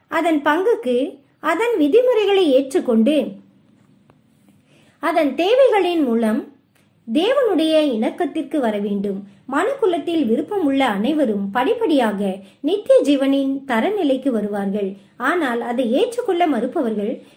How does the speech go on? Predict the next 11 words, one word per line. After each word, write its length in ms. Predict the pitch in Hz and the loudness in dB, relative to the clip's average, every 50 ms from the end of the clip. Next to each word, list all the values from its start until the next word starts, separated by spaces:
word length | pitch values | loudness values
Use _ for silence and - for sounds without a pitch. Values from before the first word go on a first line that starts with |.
| _ | _
இரண்டாம் 460 | - 285 294 359 427 508 523 494 403 | -2 -2 0 0 0 0 0 2 0
மரணத்தில் 500 | 320 262 226 240 247 233 233 254 254 247 226 | 0 0 0 -2 -4 -4 -4 -4 -4 -2 -2
மரிப்பார்கள். 720 | 214 196 190 254 277 - 294 240 214 202 196 202 190 185 - - - - _ _ | -4 -4 -4 -4 -4 -2 -2 -2 -2 -2 -2 -4 -4 -4 -8 -12 -20 -20 _ _
இந்த 240 | 277 285 403 508 508 508 | -2 0 0 2 2 0
கருத்தின்படி 680 | - - 247 233 302 294 - 359 294 233 214 214 220 269 240 202 - - - _ - | 2 0 0 0 0 0 0 0 0 0 0 -2 -2 -4 -4 -6 -8 -14 -18 _ -6
உண்மையான 600 | 277 330 403 523 571 523 466 381 339 330 330 330 320 | -4 -2 0 0 2 2 2 2 2 2 2 2 2
பாவ 300 | - 302 254 247 285 359 427 | 2 2 2 2 2 2 2
நிவாரண 460 | 392 320 247 226 247 269 311 349 359 339 | 2 0 0 2 2 0 2 2 2 0
நாளின் 440 | 285 247 226 240 254 254 254 240 220 | 0 0 0 -2 -2 -2 -2 -2 -2
வேலையை 380 | 208 214 254 269 302 294 294 254 | 0 0 2 2 2 0 0 0
நிறைவேற்ற 640 | 220 202 202 220 240 240 208 196 - - 214 208 | -2 0 0 0 0 0 -2 -4 -4 -6 -6 -6